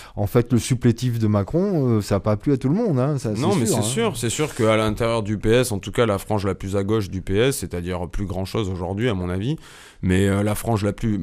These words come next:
Speaker 2: authentiquement de gauche du P S, euh, je pense qu'ils ont beaucoup de mal avec ce qui se passe au sommet de leur parti.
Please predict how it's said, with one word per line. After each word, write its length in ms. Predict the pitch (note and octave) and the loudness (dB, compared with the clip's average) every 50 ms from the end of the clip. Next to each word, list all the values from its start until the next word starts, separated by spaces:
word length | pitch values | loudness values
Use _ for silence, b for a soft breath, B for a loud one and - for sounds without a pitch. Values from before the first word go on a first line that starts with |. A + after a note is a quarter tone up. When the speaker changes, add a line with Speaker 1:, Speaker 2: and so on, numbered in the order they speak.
| F2 - | -2 0
Speaker 2:
authentiquement 760 | - B2+ B2 - B2 B2 A#2 - B2+ A#2+ - A#2+ B2+ B2+ B2 A#2+ | 0 2 2 2 2 0 -2 -4 -6 -4 0 2 2 2 2 2
de 180 | G#2 F#2+ G#2+ | 0 0 0
gauche 400 | G#2+ G2+ A#2 A#2+ A#2 G#2 - - | 0 2 2 2 2 0 -2 -6
du 140 | F2+ F2 F#2 | -8 -8 -6
P 140 | - - G#2 | -2 0 2
S, 320 | A2+ C3 D#3 E3+ - B B B B B B B - - | 4 4 4 2 0 B B B B B B B -6 -2
euh, 500 | F#2 F#2 F#2 F#2+ F#2+ F#2+ F#2+ F#2+ F#2+ F#2+ | 0 0 0 2 2 0 0 0 0 0
je 140 | F#2+ F#2+ | 0 -2
pense 300 | G2+ - - B2+ C3 - | 0 2 2 2 2 2
qu'ils 200 | - G#2+ G2+ F#2+ | 0 -2 -2 0
ont 40 | G2+ | 0
beaucoup 460 | G2+ F#2+ F#2 C3+ D3+ D3+ D3+ - B2+ | 0 2 4 6 6 6 6 2 -2
de 80 | A2+ A2+ | 0 2
mal 200 | A#2+ C3+ D3 C#3 | 4 4 4 4
avec 220 | A#2 G#2 G2+ F#2+ | 4 2 2 0
ce 80 | - - | -2 -4
qui 100 | - G2+ | -6 -8
se 80 | F2+ - | -2 2
passe 240 | - C3 C3 - | 2 2 2 2
au 60 | G#2+ F#2+ | -2 -4
sommet 260 | - G2 G2 G#2+ A2+ | -4 -2 -2 -2 -2
de 60 | G#2 | -2
leur 140 | G2+ G2 - | -2 -2 -2
parti. 340 | - C3 - - G3 F3+ | -2 -4 -2 -4 -4 -6